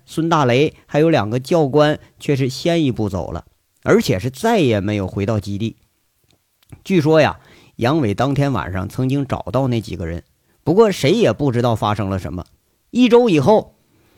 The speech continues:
市公安局三产公司原来的那个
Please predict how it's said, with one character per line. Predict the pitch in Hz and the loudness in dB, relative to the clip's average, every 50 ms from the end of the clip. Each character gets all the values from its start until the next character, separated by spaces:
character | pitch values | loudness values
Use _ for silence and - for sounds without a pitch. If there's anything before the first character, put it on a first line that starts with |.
| _ _ _ _ | _ _ _ _
市 | _ - - - 220 208 185 160 | _ -12 -6 -2 2 2 2 4
公 | 156 175 175 | 4 2 4
安 | 175 175 170 165 | 4 4 2 2
局 | 131 139 151 165 - - | 2 2 0 0 0 -4
三 | - - 170 165 165 151 | -4 -2 0 0 0 0
产 | 147 123 113 117 | 0 0 -2 -2
公 | 117 151 156 156 | -2 -2 0 -2
司 | 147 131 - 151 151 151 | -2 -2 -2 -2 -2 -2
原 | 110 113 123 143 156 | 0 0 0 2 2
来 | 143 120 120 135 | 2 2 0 2
的 | 156 151 | 0 0
那 | 147 143 131 | 0 0 0
个 | 110 120 113 107 | 0 0 0 -2